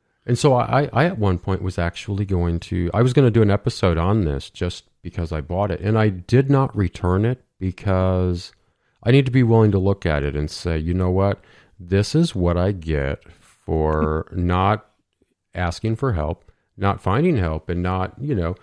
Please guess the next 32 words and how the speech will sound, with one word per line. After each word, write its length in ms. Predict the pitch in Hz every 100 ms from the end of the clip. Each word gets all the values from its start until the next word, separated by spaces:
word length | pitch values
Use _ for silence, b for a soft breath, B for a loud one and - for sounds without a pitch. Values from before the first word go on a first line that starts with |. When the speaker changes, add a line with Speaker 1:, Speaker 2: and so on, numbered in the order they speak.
| b b
Speaker 1:
just, 280 | - 117 - - 101
just 240 | 101 87
doing 220 | 92 90
it 100 | 80
on 140 | 71 65
my 180 | 65 82
own." 340 | 131 - - - _ _ _ _
And, 300 | 107 104 101 101
um, 340 | 95 95 87 - - _ _ _ _ _ _ _ _ _ _ _ _ _ _ -
it's, 200 | 113 107
it's 200 | 101 98
interesting 640 | 120 - 123 - 76 71 69
that, 360 | 76 73 -
um, 380 | 78 73 71 71 - _ _ _ _ _ _ _ _ _ _
you, 440 | 98 90 92 92 -
you 220 | 101 104
can 280 | - 107 104
learn 260 | 113 127
from 320 | 127 - 80 76
these 260 | 73 -
things, 320 | - 73 76
and 140 | 80 82
you 120 | 95
can 200 | - 85
go 220 | 85 95
on 160 | 131 139
YouTube 640 | 85 73 - 73 69 71 -
and 220 | 90 87
learn 220 | 92 92
how 120 | 92
to 100 | 90
do 480 | 87 85 90 87